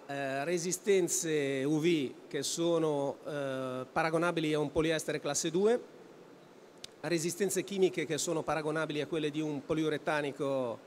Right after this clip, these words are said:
antigraffiti e, eh, resistenze meccaniche al graffio che non sono paragonabili a altre vernici. Eh,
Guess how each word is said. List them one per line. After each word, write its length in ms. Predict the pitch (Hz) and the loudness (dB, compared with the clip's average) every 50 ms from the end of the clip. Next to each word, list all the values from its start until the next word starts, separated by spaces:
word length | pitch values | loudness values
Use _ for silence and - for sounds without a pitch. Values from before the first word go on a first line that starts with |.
| - - | -16 -10
antigraffiti 800 | - 147 143 - 165 156 165 151 - - 190 196 190 - 233 233 - - - - - - - - - - - - - - - - - - - - - - - - - - - - - - - - - - | -6 -6 -6 -4 -2 -2 -2 -2 -2 -2 -4 -4 -4 -4 -6 -6 -8 -10 -18 -20 -20 -20 -20 -20 -20 -20 -20 -20 -20 -20 -20 -20 -20 -20 -20 -20 -20 -20 -20 -20 -20 -20 -20 -20 -20 -20 -20 -20 -12 -2
e, 260 | - 202 208 208 208 - | 2 4 4 4 4 2
eh, 480 | - 170 165 160 156 151 151 151 151 156 | 2 0 2 2 2 2 2 2 2 2
resistenze 800 | 185 190 185 196 196 180 - - 202 196 185 160 - - 170 160 | 4 2 2 2 0 -4 0 2 4 4 4 2 2 0 0 2
meccaniche 1200 | 170 180 180 - - 190 175 170 160 160 151 147 - - 151 147 147 139 135 135 135 135 139 160 | 2 0 0 0 0 2 2 2 2 0 0 -2 -2 -2 -2 0 0 0 0 0 -2 -2 0 0
al 120 | 190 208 | 0 2
graffio 500 | 180 180 165 156 147 - - 185 180 175 | 2 2 2 2 2 0 2 2 2 4
che 120 | 180 185 | 4 2
non 140 | 170 175 175 | 2 2 2
sono 240 | - - 190 180 160 | 2 2 2 2 0
paragonabili 840 | 135 - - - 185 170 170 165 165 160 151 156 156 151 151 143 | 0 -4 -6 -2 0 2 2 2 2 2 2 2 0 0 0 2
a 60 | 135 131 | 2 0
altre 220 | 135 - 139 135 | 0 0 -2 0
vernici. 440 | 135 131 135 131 120 - - - - - - - - - - - - - - - - - - - - - - - - | 0 0 0 -2 -2 -4 -6 -10 -10 -12 -18 -20 -20 -20 -20 -20 -20 -20 -20 -20 -20 -20 -20 -20 -20 -20 -20 -14 -10
Eh, 1000 | 165 160 160 156 156 156 151 156 151 151 151 151 151 151 151 147 151 151 143 | -6 -4 -2 0 0 0 0 0 0 0 0 0 0 0 0 -2 -2 -2 -4